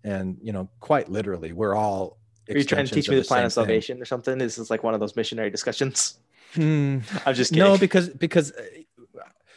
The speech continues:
Speaker 1: al-, although I, I do, I do like the plan of salvation in a way. The, the thing that I don't like about the Mormon plan of salvation is the role that,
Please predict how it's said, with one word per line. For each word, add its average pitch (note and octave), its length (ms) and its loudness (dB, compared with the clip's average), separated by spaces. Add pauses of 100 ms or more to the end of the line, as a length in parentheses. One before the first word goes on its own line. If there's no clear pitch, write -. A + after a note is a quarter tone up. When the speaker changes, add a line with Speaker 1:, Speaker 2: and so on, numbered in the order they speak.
(160)
Speaker 1:
al-, D#3 200 4
although D#3+ 300 8
I, C#3 180 8
I B2+ 100 2
do, F3+ 300 0 (360)
I C3+ 120 -2
do F3 200 -2
like A2+ 360 -2
the - 80 -4
plan F2 320 -6
of E2 100 -8
salvation D#2 680 -8
in F#2 120 -10
a F2 60 -10
way. F#2 400 0
The, G#2 180 -6
the A2 120 -4
thing F3 240 4
that E3+ 100 4
I A#2 80 4
don't G#2+ 340 -4
like C#3 220 -2
about C#3 280 0
the B2+ 80 -4
Mormon B2+ 300 -2
plan C3 240 -4
of B2+ 80 -4
salvation B2 640 -2
is G#2 100 -6
the G#2+ 120 -8
role G2+ 320 0
that, F#2+ 160 -6